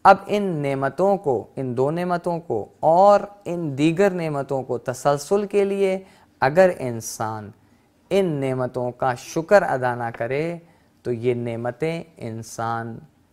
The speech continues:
کے ہاتھ سے زائل ہو جاتی ہیں، انسان جو ہے ان نعمتوں سے جو ہے محروم ہو جاتا ہے۔ اور یہ شکر کی نعمت بھی یہ خدا کا خاص لطف الہی ہے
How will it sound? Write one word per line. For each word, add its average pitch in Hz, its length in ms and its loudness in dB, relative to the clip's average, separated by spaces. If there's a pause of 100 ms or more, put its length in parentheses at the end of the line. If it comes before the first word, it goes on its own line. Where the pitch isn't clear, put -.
(120)
کے 131 100 -6
ہاتھ 117 380 -2
سے 160 420 -6
زائل 113 440 -2
ہو 107 100 -10
جاتی 104 400 -12
ہیں، 101 160 -18 (560)
انسان 113 640 -8 (460)
جو 117 180 -10
ہے 117 120 -6
ان 123 60 -6
نعمتوں 110 520 -8
سے 143 360 -6 (460)
جو 123 120 -4
ہے 135 80 -6
محروم 110 500 -8
ہو 101 100 -8
جاتا 98 380 -10
ہے۔ 104 140 -16 (760)
اور 170 240 8 (260)
یہ 156 340 0 (480)
شکر 170 500 0
کی 185 200 -4
نعمت 139 540 -2
بھی 185 420 -2 (380)
یہ 120 60 -8
خدا 127 360 0
کا 127 120 -4
خاص 123 400 -4
لطف 120 280 -6
الہی 123 440 -2
ہے 139 180 -4